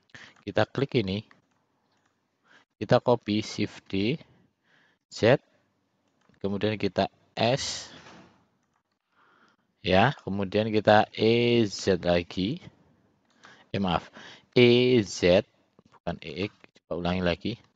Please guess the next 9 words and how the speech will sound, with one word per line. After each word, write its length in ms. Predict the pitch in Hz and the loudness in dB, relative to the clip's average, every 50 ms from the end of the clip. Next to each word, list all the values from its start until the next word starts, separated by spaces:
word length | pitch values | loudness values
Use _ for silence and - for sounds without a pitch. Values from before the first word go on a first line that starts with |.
| _ _ _ _ _ _ _ _ _ _ _ _ _ _ _ _ _ _ _ _ _ _ _ _ _ _ _ _ _ - | _ _ _ _ _ _ _ _ _ _ _ _ _ _ _ _ _ _ _ _ _ _ _ _ _ _ _ _ _ -4
S, 560 | 104 98 98 110 123 - - - - - - _ _ _ _ _ _ _ _ _ _ _ _ _ _ _ _ _ _ _ _ _ _ - | -2 -2 0 -2 -4 -6 -8 -10 -14 -18 -20 _ _ _ _ _ _ _ _ _ _ _ _ _ _ _ _ _ _ _ _ _ _ -6
E 320 | 117 113 113 117 120 117 110 101 | -4 -2 0 0 0 0 -2 -4
Z 400 | - - - 92 90 92 104 - _ _ _ _ _ _ _ _ _ _ _ _ _ _ _ _ _ _ _ _ _ _ | -6 -2 2 2 4 4 2 0 _ _ _ _ _ _ _ _ _ _ _ _ _ _ _ _ _ _ _ _ _ _
satu, 720 | _ _ - - - 95 90 90 _ - 101 113 131 170 190 _ _ _ _ _ _ _ _ _ _ _ - _ _ _ _ _ _ _ _ _ - | _ _ -12 -4 -2 -2 -2 -2 _ -6 -6 -6 -6 -8 -10 _ _ _ _ _ _ _ _ _ _ _ -20 _ _ _ _ _ _ _ _ _ -4
E 160 | - 101 101 | -4 -2 -2
S 560 | - - 98 101 110 135 - - - - - _ _ - | -2 -2 -2 0 0 0 -2 -4 -10 -12 -16 _ _ -12
dua, 560 | - 90 87 87 85 85 87 92 110 147 170 - - - _ _ _ _ _ _ _ _ _ _ _ _ _ _ _ _ _ _ _ _ _ _ _ _ _ _ | -8 -6 -2 2 2 4 4 4 2 0 -2 -6 -14 -20 _ _ _ _ _ _ _ _ _ _ _ _ _ _ _ _ _ _ _ _ _ _ _ _ _ _
E 200 | - 104 107 107 110 113 117 117 117 117 117 117 117 117 117 113 | -4 -2 0 0 0 0 0 0 0 0 0 2 2 2 2 2
Z 400 | 107 98 95 92 90 92 95 101 | 0 0 0 0 2 2 4 2